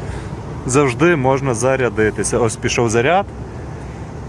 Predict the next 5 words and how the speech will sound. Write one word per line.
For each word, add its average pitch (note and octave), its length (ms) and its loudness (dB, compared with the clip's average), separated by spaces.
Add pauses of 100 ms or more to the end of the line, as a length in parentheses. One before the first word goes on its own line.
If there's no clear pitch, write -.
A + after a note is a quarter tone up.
(160)
Немає B2+ 920 4
помилки F3+ 460 4
ось D#3 120 0
цієї D#3 200 4
жовтої, C#3 560 4